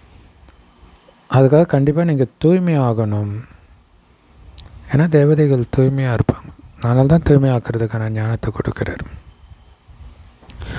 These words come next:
So, ஒரு பாபா தான் தூய்மையற்றவர்களை தூய்மை ஆக்குறவர்.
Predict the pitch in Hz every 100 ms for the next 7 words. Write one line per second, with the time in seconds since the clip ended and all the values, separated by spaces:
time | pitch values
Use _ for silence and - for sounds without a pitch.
0 | - - - - _ - 170 156 147 131
1 | 147 156 165 185 175 160 151 139 131 127
2 | 143 156 - 127 123 117 - - 113 -